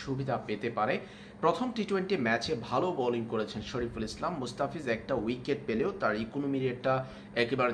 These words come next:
তার সঙ্গে মানানসই ছিল না। আর তাসকিন আহমেদের বোলিংটা মোটেও ভালো হয়নি, কেবল দুই দশমিক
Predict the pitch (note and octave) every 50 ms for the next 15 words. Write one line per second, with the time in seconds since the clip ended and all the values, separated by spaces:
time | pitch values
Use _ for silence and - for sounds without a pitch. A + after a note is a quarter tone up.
0 | - A2 G#2+ A2+ - - - C3+ B2 A#2 G#2 F#2+ G2 G#2 A2+ A#2 A2+ - B2 A2
1 | G#2+ - - G#2 A2+ C3+ D#3 C3 - - - A#2+ - - - D3+ C3+ A#2+ A2+ C3+
2 | B2+ C3 C3 C3 A#2 G2+ - - G#2 A2 A2 A#2+ A#2 A#2 A#2+ G#2+ G2 G2 G#2 A2+
3 | A#2 A#2 C#3 C3+ B2 G#2+ - A2 G2+ G2 G2 G2 F#2+ G2 G#2+ C3 F3+ A3 - -
4 | - - - - - - A#2+ A2 A2+ A2 G#2 G2+ A#2+ A#2+ A2+ A#2 A#2 A#2 - -
5 | C3+